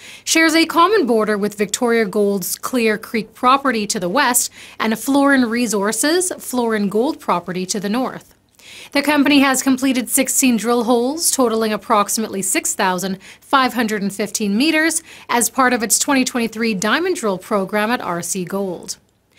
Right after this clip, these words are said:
Analytical results for the remaining nine drill holes completed to date will be released once they have been received and compiled. Yellow stars indicate where outcrop rock samples or drill hole intervals have returned greater than ten grams per ton gold.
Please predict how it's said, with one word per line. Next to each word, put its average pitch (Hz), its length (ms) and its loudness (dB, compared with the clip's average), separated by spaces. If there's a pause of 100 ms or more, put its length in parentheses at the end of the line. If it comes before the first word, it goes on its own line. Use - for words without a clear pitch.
(300)
Analytical 285 640 4
results 262 440 4
for 277 140 2
the 269 80 -2
remaining 247 480 4
nine 285 380 4
drill 208 240 0
holes 254 340 2
completed 220 440 -4
to 214 100 -2
date 214 340 -2 (240)
will 240 140 0
be 247 120 4
released 247 460 2
once 269 300 0
they 370 100 2
have 320 160 2
been 254 140 -2
received 254 560 -2
and 185 260 -6
compiled. 202 720 -8 (1200)
Yellow 277 360 4
stars 262 480 6
indicate 262 480 2
where 233 180 0
outcrop 240 560 2
rock 226 300 4
samples 220 560 -2
or 214 200 -2
drill 226 340 -2
hole 220 260 0
intervals 214 640 -2
have 196 180 -2
returned 185 460 -4
greater 233 400 -2
than 196 160 -4
ten 233 240 -2
grams 269 480 -2
per 285 160 -2
ton 208 260 -4
gold. 160 460 -6